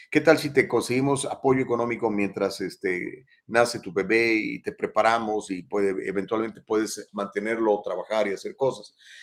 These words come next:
Y él trabaja con esta organización que se llama Let Them Live. Te puse el link, mi querida Nicole, porque quiero que vean la cantidad de bebés que este chavo ha podido rescatar de la, de la muerte.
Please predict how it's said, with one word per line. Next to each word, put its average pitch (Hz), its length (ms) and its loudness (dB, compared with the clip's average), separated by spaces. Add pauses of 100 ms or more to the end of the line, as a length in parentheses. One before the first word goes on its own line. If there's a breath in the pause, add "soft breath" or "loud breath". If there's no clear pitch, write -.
(140 loud breath)
Y 147 140 12
él 165 100 12
trabaja 139 360 8
con 123 140 2
esta 123 180 -2
organización 120 540 -2
que - 80 -10
se 120 80 -4
llama 117 160 0
Let 107 400 4
Them 117 240 -4
Live. 135 400 -2 (460 soft breath)
Te - 80 0
puse 147 300 2
el 143 120 4
link, 147 300 -2
mi 101 100 -4
querida 104 260 0
Nicole, 101 340 -2
porque 98 260 -4
quiero 139 240 -2
que 139 140 0
vean 101 380 2 (760)
la 98 360 2
cantidad 110 600 6
de 127 120 4
bebés 107 720 0
que 110 120 -2
este 147 320 -6
chavo 90 600 4
ha 101 180 -6
podido 117 460 -2
rescatar 107 720 -2
de 90 120 -6
la, 87 280 -6 (1600)
de 101 180 -4
la 104 120 2
muerte. 180 640 -2